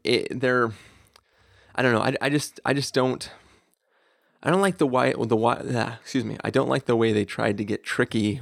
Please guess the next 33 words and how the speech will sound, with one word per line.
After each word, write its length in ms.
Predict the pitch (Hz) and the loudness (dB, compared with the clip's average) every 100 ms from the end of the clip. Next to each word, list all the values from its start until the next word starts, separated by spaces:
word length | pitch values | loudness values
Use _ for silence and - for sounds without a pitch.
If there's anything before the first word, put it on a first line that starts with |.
| - | -2
with 280 | 101 92 - | 0 0 -2
their 240 | 104 98 | 2 2
story 460 | - 104 98 92 95 | 2 2 4 4 2
and 140 | 98 | 0
didn't 180 | 110 110 | 0 0
just 160 | 107 - | -4 0
go 160 | 104 | 0
for 200 | 101 104 | 2 -2
a 40 | 101 | -2
straight 260 | - 101 | -2 -2
up 100 | - | -4
story. 200 | - - | -4 -2
Like, 180 | 120 117 - - | 0 -2 -8 -12
it 120 | - 165 | -2 0
almost 200 | 185 185 | 0 0
feels 140 | 170 | 0
like 100 | 156 | 0
if 60 | 139 | -2
they 100 | 113 | -2
tried 380 | - 127 120 113 | -2 -2 0 -2
to 60 | 107 | -2
be 140 | 110 | -2
less 640 | 98 104 104 110 - - - _ _ _ - | 0 0 0 -2 -10 -14 -18 _ _ _ -4
tricky 360 | - 117 110 95 | 0 2 2 0
and 100 | 98 | -2
just 120 | 110 | 0
went 220 | 107 - | 0 0
for 280 | - 98 95 | 0 2 2
a, 240 | - 98 95 | 2 0 -2
a 60 | |
straight 460 | - - - 107 101 | -6 -8 -2 2 2
up, 240 | 95 - - _ _ _ _ - | 2 -2 -20 _ _ _ _ -4
um, 540 | 107 101 104 - - | 0 0 -4 -10 -16